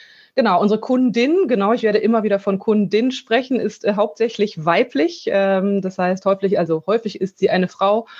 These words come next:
und häufig ist sie auch eine Mutter. Wir bieten letztendlich das ganze Portfolio an, äh, an Damen- und Kindermode und auch ein bisschen was für den Herrn. Der ist allerdings etwas unterrepräsentiert bei uns in der Familie.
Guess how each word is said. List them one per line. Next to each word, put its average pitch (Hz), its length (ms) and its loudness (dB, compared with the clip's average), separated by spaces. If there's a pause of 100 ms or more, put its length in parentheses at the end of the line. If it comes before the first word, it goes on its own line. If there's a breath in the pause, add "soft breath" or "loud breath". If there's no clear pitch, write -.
(140 loud breath)
und 185 160 2
häufig 196 280 0
ist - 140 -6
sie 165 120 -6
auch - 120 -4
eine 156 200 -4
Mutter. 262 360 0 (560 soft breath)
Wir 202 140 2
bieten 247 400 2
letztendlich 202 1000 -2
das 175 120 0
ganze 220 240 0
Portfolio 233 600 0
an, 196 360 2
äh, 170 40 0
an 175 400 2
Damen- 202 240 2
und 185 100 -2
Kindermode 214 560 2
und 196 80 0
auch 185 240 0
ein 165 100 -4
bisschen 269 320 0
was 208 200 -2
für 208 80 0
den 185 120 2
Herrn. 202 280 2
Der 160 80 2
ist - 100 -4
allerdings 175 320 -4
etwas - 260 -14
unterrepräsentiert 196 920 -2
bei - 80 -2
uns 190 240 0
in 175 80 2
der 170 140 2
Familie. 170 480 2